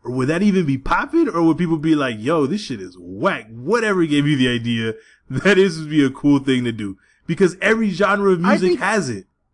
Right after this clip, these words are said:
Speaker 2: I think, Eb, I think it would be really dope. And like I s-, like, like I told you, I, I've done it before. Like, I, I play a couple instruments,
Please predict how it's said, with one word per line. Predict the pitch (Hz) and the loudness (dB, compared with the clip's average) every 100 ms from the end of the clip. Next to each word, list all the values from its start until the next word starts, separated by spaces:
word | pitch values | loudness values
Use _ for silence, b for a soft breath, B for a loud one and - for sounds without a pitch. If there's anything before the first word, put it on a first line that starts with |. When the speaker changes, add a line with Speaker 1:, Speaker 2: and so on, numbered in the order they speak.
| _ _ _ _ _ _ _ _ _ _ _ _ - | _ _ _ _ _ _ _ _ _ _ _ _ -4
Speaker 2:
I | 233 | -2
think, | 277 302 277 | -2 -2 -4
Eb, | 190 202 202 - | -2 -2 -2 -6
I | 208 | -6
think | 240 220 | -4 -4
it | |
would | 196 165 | -4 -4
be | 185 | -6
really | 165 214 233 | -4 -4 -4
dope. | 160 190 180 151 _ | -6 -2 -2 -4 _
And | 196 | -6
like | 214 | -4
I | 208 | -4
s-, | 202 | -6
like, | 220 220 | -8 -6
like | 214 214 | -4 -6
I | |
told | 202 247 214 | -6 -4 -4
you, | 156 | -6
I, | 151 175 165 | -8 -8 -8
I've | 160 139 | -10 -6
done | 185 220 | -4 -4
it | 143 | -6
before. | 151 - 143 135 - b b | -16 -16 -16 -16 -18 b b
Like, | 170 165 | -12 -6
I, | 202 180 _ _ | -6 -6 _ _
I | 180 202 | -10 -10
play | - 220 208 | -10 -8 -8
a | |
couple | 190 196 190 180 | -8 -10 -10 -10
instruments, | 175 - 180 175 - | -10 -10 -12 -12 -14